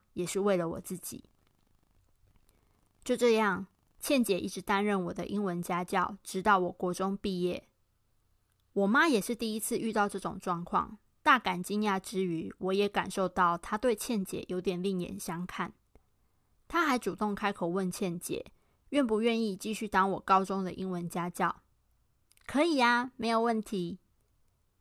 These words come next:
听到这个回答，最高兴的人应该是我了。“暑假期间你要自己努力哦，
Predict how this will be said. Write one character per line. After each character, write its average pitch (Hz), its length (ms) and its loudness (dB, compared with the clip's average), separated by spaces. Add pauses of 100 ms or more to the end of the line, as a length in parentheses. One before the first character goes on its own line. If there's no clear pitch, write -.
(240)
听 254 160 0
到 247 120 4
这 240 140 -4
个 214 140 -2
回 185 180 0
答， 170 480 -2
最 226 140 -2
高 202 200 2
兴 208 200 -2
的 170 100 -2
人 208 360 -8 (260)
应 202 120 -4
该 185 200 -2
是 196 180 -4
我 180 220 -2
了。 - 160 -10 (1120)
“暑 214 180 -4
假 294 180 4
期 262 220 -6
间 277 320 2
你 247 60 -2
要 208 160 2
自 226 160 -8
己 220 160 -4
努 208 200 -2
力 226 220 0
哦， 202 320 4